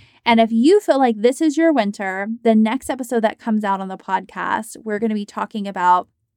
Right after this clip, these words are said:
clearing your clutter. And really, winter is the time for you to clear your clutter. So not just physically with, like, your physical stuff, but also mentally. So be sure to tune into that episode if you feel like you're in your winter now, or just listen to that episode,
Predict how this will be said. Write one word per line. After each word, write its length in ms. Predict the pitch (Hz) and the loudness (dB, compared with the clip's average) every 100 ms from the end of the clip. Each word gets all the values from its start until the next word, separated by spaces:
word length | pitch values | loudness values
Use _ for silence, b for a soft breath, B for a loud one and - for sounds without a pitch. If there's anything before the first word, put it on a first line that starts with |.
| - | -4
clearing 320 | 233 240 254 | 2 4 4
your 140 | 214 | -2
clutter. 440 | 196 - 185 214 320 427 b b b b b | -6 -6 -2 2 2 0 b b b b b
And 260 | - 226 214 | 0 2 2
really, 300 | 247 285 302 233 - | 2 2 0 -2 -12
winter 380 | 208 226 247 269 | -4 -2 -2 -2
is 140 | 233 | -2
the 100 | 226 | -4
time 240 | 214 214 208 | -4 -4 -2
for 80 | |
you 100 | 226 | -2
to 100 | 214 | -2
clear 260 | 196 - 202 | -4 -8 -8
your 120 | 180 | -8
clutter. 460 | - - - - 233 _ _ _ | -10 -12 -10 -12 -16 _ _ _
So 120 | - | -8
not 200 | 202 220 | -6 -4
just 280 | 262 285 - | -4 -6 -6
physically 520 | 302 285 294 294 285 | -6 -4 -4 0 0
with, 160 | 277 233 | 0 -2
like, 160 | 202 | -6
your 100 | 214 | -6
physical 520 | 202 - 220 240 240 240 | -10 -6 -4 -4 -2 -6
stuff, 640 | - 233 - 202 - - - | 0 4 4 2 -4 -20 -4
but 160 | 233 - | -4 0
also 500 | 202 202 - 233 226 | 0 0 0 2 4
mentally. 600 | 214 190 202 - 302 359 440 480 b b b | 2 -2 -10 -6 -2 -2 -2 -6 b b b
So 200 | - 233 | 0 0
be 300 | 214 - 233 | 0 -4 -4
sure 240 | 233 254 | -2 2
to 100 | 240 | 2
tune 240 | 240 240 220 | 2 0 2
into 180 | 214 | 0
that 200 | 196 185 - | 0 -2 -2
episode 480 | - - 285 339 349 | -8 -6 0 2 4
if 180 | 294 - | 2 0
you 120 | 220 | -2
feel 160 | 233 | -2
like 180 | 214 208 | -2 -2
you're 120 | 214 | -4
in 80 | 202 | -4
your 100 | 196 | -4
winter 280 | 190 190 208 | -8 -8 -8
now, 220 | 185 190 | -4 2
or 100 | 247 | 2
just 220 | 214 202 | 2 -2
listen 240 | 208 202 220 | -8 -4 -2
to 80 | 202 | 0
that 120 | - | 0
episode, 760 | 190 208 - 202 190 190 196 | -2 -4 0 2 2 0 -4